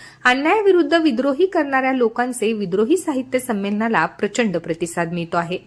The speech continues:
सकाळी निघालेली ग्रंथदिंडी असू दे किंवा संमेलनाचे उद्घाटन असू देत,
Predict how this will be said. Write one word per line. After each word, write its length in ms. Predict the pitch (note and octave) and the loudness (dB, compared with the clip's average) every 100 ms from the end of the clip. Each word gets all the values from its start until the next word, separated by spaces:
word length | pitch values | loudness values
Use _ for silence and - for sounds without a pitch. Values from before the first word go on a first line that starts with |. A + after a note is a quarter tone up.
| - - - - - | -20 -20 -20 -20 -6
सकाळी 380 | - - F#3 F#3+ | -4 0 2 2
निघालेली 460 | F#3 F#3+ F#3+ G3 | 0 0 0 0
ग्रंथदिंडी 680 | F#3+ F#3 F#3 G3+ G3+ G3 A3 | 0 -2 -2 -2 -2 -2 -4
असू 240 | A3 - G#3 | -4 -2 0
दे 200 | G#3 G#3+ | 0 0
किंवा 420 | - A3 G3+ G#3 | -4 -4 -2 -2
संमेलनाचे 640 | A3 G3+ F#3+ A3+ A3 G#3 A#3+ | -2 -4 -2 -2 -2 -2 -2
उद्घाटन 580 | A3 F#3+ C#4 - F3+ | -2 0 0 0 -4
असू 220 | E3+ - E3+ | -6 -6 -8
देत, 200 | E3+ | -8